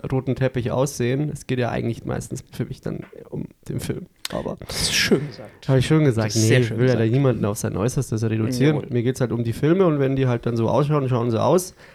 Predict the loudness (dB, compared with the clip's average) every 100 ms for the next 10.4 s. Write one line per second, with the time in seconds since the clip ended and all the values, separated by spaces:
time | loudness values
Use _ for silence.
0 | -16 -2 -2 -2 -4 -4 -2 0 2 2
1 | 2 2 0 -8 -4 -2 0 -2 -2 -2
2 | 0 -2 0 -2 -2 -2 0 0 0 -2
3 | -4 -2 2 2 2 2 2 2 0 0
4 | 0 0 -2 -2 -4 -4 -4 -2 -2 -4
5 | -4 0 2 2 2 4 4 4 2 2
6 | 4 2 2 2 4 4 4 2 -2 -4
7 | -10 -20 -20 -4 0 2 0 -2 -20 -20
8 | -20 -20 _ _ -20 -20 -8 -2 -2 0
9 | 0 0 0 -2 0 0 0 -2 0 0
10 | 0 -4 -10